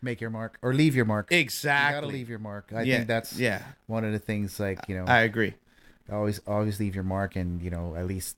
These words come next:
Speaker 1: give it a shot and say, "Yeah, you fucking, you tried," you know, like,
Speaker 2: Yeah.
Speaker 1: so it's, it's
Speaker 2: Well, you're definitely doing that with, <laughs> with John Denver Fight Club for real. 'Cause
Speaker 1: Oh,
Speaker 2: that
Speaker 1: yeah. Actually, that's been the first band
Speaker 2: Yeah.
Speaker 1: that I've been completely, totally, utterly,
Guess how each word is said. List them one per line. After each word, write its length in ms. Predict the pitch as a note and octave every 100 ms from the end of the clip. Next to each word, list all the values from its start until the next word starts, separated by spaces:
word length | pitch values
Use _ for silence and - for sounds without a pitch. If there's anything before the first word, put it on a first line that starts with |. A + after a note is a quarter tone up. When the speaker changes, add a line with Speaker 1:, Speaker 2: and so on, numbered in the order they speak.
| G#2
Speaker 1:
give 180 | G#2 G#2+
it 60 | F#2+
a 60 |
shot 320 | F#2 G#2 G2 F#2+
and 80 |
say, 180 | - F#2+
"Yeah, 220 | F2+ F#2 F2+
you 100 | F#2
fucking, 440 | - F#2 F#2 F2+ E2+ F2
you 80 | F2+
tried," 380 | - F#2+ D3+ - -
you 100 | F2
know, 200 | G2 G#2+
like, 100 | E2+ G#2+
Speaker 2:
Yeah. 220 | C#3+ C3 - - - - _ _
Speaker 1:
so 440 | - G#2 G2+ G2 -
it's, 280 | G#2+ A2 -
it's 380 | A#2+ - - - -
Speaker 2:
Well, 160 | A3+
you're 140 | G#3+ G#3
definitely 400 | D#3+ C#4+ - A3+
doing 500 | D3 F#3+ F#3 D#3 B2 - B2+ -
that 300 | - D3+ A2
with, 120 | A2+ - _ -
<laughs> 300 | - - A2+
with 260 | A#2 A#2 G#2+ _ _ -
John 300 | D3+ C3 A#2+
Denver 300 | A#2+ A2 G#2 - _ - -
Fight 280 | A#2 B2
Club 320 | - G2+ F#2 -
for 140 | G2
real. 420 | G2+ A#2+ F#2+ -
'Cause 100 | -
Speaker 1:
Oh, 100 | C3+
Speaker 2:
that 60 | B2+ B2
Speaker 1:
yeah. 180 | G#2+ A2 D3
Actually, 420 | F3+ - G#3 E3
that's 320 | D#3 F3 -
been 240 | C3+ E3
the 80 | D3+
first 480 | C#3 D3+ E3 D#3+ B2
band 300 | C#3 D3+ E3
Speaker 2:
Yeah. 60 | C#3
Speaker 1:
that 100 | A#2+
I've 160 | A2+
been 160 | A#2 A2+
completely, 720 | A#2+ G#2+ - B2 C3+ C#3 C3
totally, 580 | - C3 B2 B2 B2+ A#2+
utterly, 500 | A2+ A#2 A#2 A#2 A#2